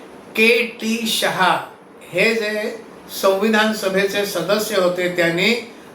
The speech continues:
हा विषय उपस्थित केला की प्रिॲम्बलमध्ये सोशलिस्ट आणि सेक्युलर हे शब्द घालावेत. त्यांच्या या प्रस्तावाला उत्तर देताना डॉक्टर बाबासाहेब आंबेडकर असं म्हणाले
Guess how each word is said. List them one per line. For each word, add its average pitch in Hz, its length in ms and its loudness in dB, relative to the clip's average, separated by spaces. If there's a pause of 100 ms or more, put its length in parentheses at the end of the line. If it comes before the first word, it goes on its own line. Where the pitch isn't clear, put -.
हा 185 140 0
विषय 190 400 0
उपस्थित 175 520 -2
केला 156 420 -2
की 185 200 0
प्रिॲम्बलमध्ये 185 1160 2 (640)
सोशलिस्ट 226 880 2
आणि 208 240 -2
सेक्युलर 202 580 2
हे 175 180 0
शब्द 170 320 -2
घालावेत. 139 580 -4 (1160)
त्यांच्या 214 480 2
या 240 200 4
प्रस्तावाला 220 880 -2
उत्तर 226 360 -2
देताना 208 460 2
डॉक्टर 190 380 2
बाबासाहेब 175 520 0
आंबेडकर 165 460 -2
असं 165 240 -4
म्हणाले 147 440 -2